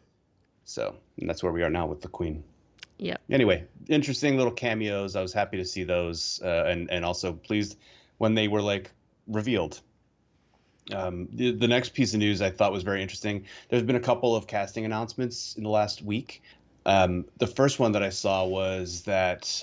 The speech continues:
Speaker 1: a gentleman had been cast as the masked man that Maggie shows up with at the end of season ten, or what was the end of season ten.
Speaker 2: Mm-hmm.
Speaker 1: Uh, his name is Okia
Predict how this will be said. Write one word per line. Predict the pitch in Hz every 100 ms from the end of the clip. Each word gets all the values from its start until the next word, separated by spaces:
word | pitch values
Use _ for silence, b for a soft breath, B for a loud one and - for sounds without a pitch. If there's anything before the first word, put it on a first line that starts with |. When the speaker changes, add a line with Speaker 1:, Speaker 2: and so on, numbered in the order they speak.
| -
Speaker 1:
a | 92
gentleman | 87 113 110 110 107 95
had | 101 95 82
been | 95 92 90 87 87 -
cast | - - 101 95 95 -
as | - 90 87
the | -
masked | 92 87 92 98 - - - -
man | 95 90 98 117 135
that | 110 95 - -
Maggie | 98 98 113
shows | 113 127 123
up | 131 -
with | 147 143
at | 131
the | 98
end | 117
of | 113
season | - 120 120
ten, | 120 113 131
or | 92 82 80 - _ _ -
what | 98 -
was | 98 110 123 -
the | - 135
end | 131
of |
season | - 131
ten. | 127 170 147 -
Speaker 2:
Mm-hmm. | 202 196 185 B B _ _ _ _
Speaker 1:
Uh, | 92 90 87 82
his | 82 113 110
name | 98 87 90 90
is | - 95 98 147 147 - _ _ _ _ -
Okia | 90 - 147 156 151 143 135 131